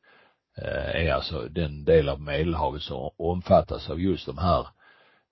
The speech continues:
eh, städerna och länderna runt omkring där som, eh, man arrangerar Mare Nostrum-tävlingar. Vad, vad säger du om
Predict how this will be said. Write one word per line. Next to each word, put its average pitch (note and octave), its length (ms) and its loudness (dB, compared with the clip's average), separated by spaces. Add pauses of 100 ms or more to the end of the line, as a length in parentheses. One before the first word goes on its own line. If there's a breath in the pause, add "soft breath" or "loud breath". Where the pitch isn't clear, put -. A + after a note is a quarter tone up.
(100)
eh, C2 720 -4 (640)
städerna D2 960 8
och D2+ 220 -10
länderna D2+ 680 -2
runt D#2+ 260 -14
omkring D2 440 -10
där D#2+ 220 -2
som, A#1+ 520 -10
eh, A#1+ 680 -8
man C#2+ 300 -8
arrangerar D2+ 680 -2
Mare C#2+ 340 -2
Nostrum-tävlingar. D2+ 1080 -4
Vad, B2 280 8
vad B2+ 120 4
säger A#2 260 8
du C#2+ 60 -4
om D2 300 -12